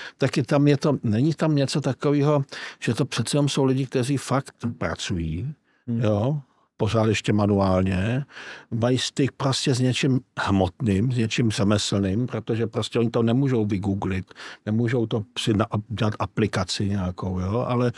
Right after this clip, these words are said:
Speaker 1: skutečně mus-, buď se zaseje, teď pot-, buď se neurodí, musí to prostě, to musí posekat, jo. To nevyřeší prostě žádná, eh,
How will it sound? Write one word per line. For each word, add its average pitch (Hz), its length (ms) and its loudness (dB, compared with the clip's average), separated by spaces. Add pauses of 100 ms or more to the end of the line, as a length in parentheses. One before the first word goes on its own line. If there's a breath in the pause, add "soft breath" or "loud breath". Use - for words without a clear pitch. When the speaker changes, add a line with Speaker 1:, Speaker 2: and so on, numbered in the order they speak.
(220 loud breath)
Speaker 1:
skutečně 135 440 0
mus-, 120 240 -2
buď 113 140 -2
se 117 140 0
zaseje, 110 560 0
teď 107 240 -4
pot-, 117 380 -2 (360 loud breath)
buď 117 120 -4
se 120 120 2
neurodí, 113 640 4
musí 110 300 0
to 117 120 0
prostě, 113 440 0
to 113 100 0
musí 113 260 0
posekat, 107 680 -2
jo. 110 280 0 (300 loud breath)
To 113 120 2
nevyřeší 139 460 2
prostě 120 360 -2
žádná, 110 480 0 (280)
eh, 101 360 0